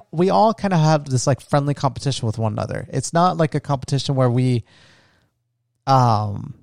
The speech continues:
like, we talk about it to one another, any, or, like, we brag about it or anything. It's not, it's none of that. Like, we, we never talk about it. It's undisclosed. But,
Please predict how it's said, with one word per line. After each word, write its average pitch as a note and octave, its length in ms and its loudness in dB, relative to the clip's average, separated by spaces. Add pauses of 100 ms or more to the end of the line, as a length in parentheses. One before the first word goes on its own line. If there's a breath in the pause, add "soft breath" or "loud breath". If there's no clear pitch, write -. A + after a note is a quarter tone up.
(1200)
like, C#3 180 2
we C3+ 80 4
talk C#3 260 -2
about D3 160 2
it C#3 100 0
to - 80 -2
one D3 120 2
another, C#3+ 500 0
any, E3 220 -2
or, C3+ 240 2
like, B2 220 2
we B2+ 100 2
brag C3 360 0
about C3+ 200 2
it C#3 40 4
or A#2+ 180 -2
anything. D3+ 340 -2
It's - 280 -4
not, D#3+ 300 0
it's C#3 200 -4
none D#3 220 2
of B2+ 100 2
that. A2 280 -4
Like, B2+ 200 -2
we, B2+ 100 -4
we B2+ 160 0
never C#3 220 0
talk B2 260 -6
about A2 180 -2
it. A#2 40 -6
It's - 120 -10
undisclosed. B2 840 0 (100)
But, C3 360 2